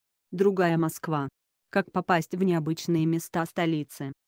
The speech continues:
Никогда не предугадаешь, с какими мыслями приезжают туристы и насколько они осведомлены. Некоторые задают сложные политические вопросы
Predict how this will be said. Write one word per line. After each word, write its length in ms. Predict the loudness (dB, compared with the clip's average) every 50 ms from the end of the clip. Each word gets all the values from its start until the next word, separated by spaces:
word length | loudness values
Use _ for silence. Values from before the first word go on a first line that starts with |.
| _ _ _ _ _ _ _ _ _ 2
Никогда 440 | 2 2 4 2 0 0 2 4 4
не 120 | 4 2
предугадаешь, 880 | 0 -2 -2 -2 0 0 0 0 0 0 2 0 0 0 -2 -4 -8 -12 _ _ _ -20
с 100 | -6 -4
какими 380 | -2 -2 0 2 2 2 2
мыслями 440 | 2 2 0 -2 -2 -2 0 0 0
приезжают 600 | 2 2 2 2 2 2 0 0 -2 -2 -4 0
туристы 420 | 0 2 2 2 2 0 0 0 2
и 60 | 2
насколько 540 | 2 0 -2 -2 0 0 0 0 0 0 2
они 200 | 2 4 2 2
осведомлены. 800 | 0 -2 -2 -4 -2 0 2 2 2 2 2 2 0 0 -2 -4 -8 _ _ _ _ _ _ _
Некоторые 600 | 4 6 6 6 4 2 0 -2 -2 -2 -2 0
задают 440 | -2 -2 0 0 2 2 2 0 0
сложные 560 | -2 -2 0 0 0 0 0 0 0 0 0
политические 800 | 0 0 -2 -2 -2 -4 -6 -8 -6 -8 -8 -4 -2 -2 -2 0
вопросы 640 | -2 -4 -4 -4 -4 -4 -4 -4 -4 -6 -6 -6